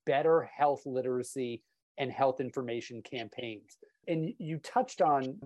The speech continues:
the idea that the rollout was better and they were able to communicate with affected populations, so to speak, better this time to get all that going. Was there anything about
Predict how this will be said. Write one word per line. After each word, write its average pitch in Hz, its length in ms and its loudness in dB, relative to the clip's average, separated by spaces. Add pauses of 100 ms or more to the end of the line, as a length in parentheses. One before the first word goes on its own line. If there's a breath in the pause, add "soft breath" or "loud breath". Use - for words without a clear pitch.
the 143 140 4
idea 139 340 4
that 139 140 2
the 127 100 -4
rollout 131 560 6
was 120 160 -6
better 127 580 6
and 131 180 -4
they 151 120 0
were 143 120 6
able 143 160 2
to 123 100 0
communicate 151 800 0 (380)
with 147 280 6 (260)
affected 160 600 2
populations, 131 920 0 (320)
so 160 200 6
to 131 100 2
speak, 135 420 -6 (300)
better 156 360 8
this 120 240 0
time 131 260 0
to 123 100 -2
get 165 280 4
all 160 200 8
that 135 260 4
going. 131 400 2 (340)
Was 185 380 2
there 180 260 6 (100)
anything 202 500 2
about 156 440 2